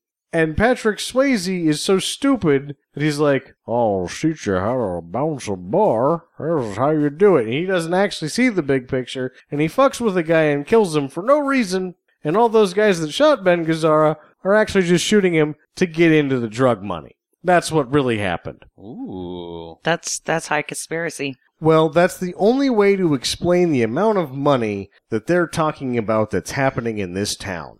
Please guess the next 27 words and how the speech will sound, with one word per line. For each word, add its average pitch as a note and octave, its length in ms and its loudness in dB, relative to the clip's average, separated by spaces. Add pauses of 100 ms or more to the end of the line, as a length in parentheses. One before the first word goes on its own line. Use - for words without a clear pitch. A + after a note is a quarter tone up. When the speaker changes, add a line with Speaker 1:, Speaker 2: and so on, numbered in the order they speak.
(100)
Speaker 2:
It's - 140 -18
true. C#3+ 240 0 (260)
That's G2 140 -16
true. C#3 240 -2
How A#2 180 -2
else A#2+ 140 -4
do A2+ 80 -12
you G2+ 40 -12
pay A#2+ 180 -6
Dalton? G#2 360 -6 (320)
Speaker 1:
How F3+ 320 0
else C#3 300 0
do - 120 -6
you G2 140 0
pay C#3+ 380 0
any? C3+ 260 -6 (200)
How G3+ 200 2
does A3 240 0
Ben D#3 360 0
Gazzara B2+ 560 2
get A2+ 160 -2
a A2 80 -4
mansion C3 480 -4
that B2+ 280 -4
big, G#2 420 0 (200)
running C#3 400 -2
a A2+ 60 -4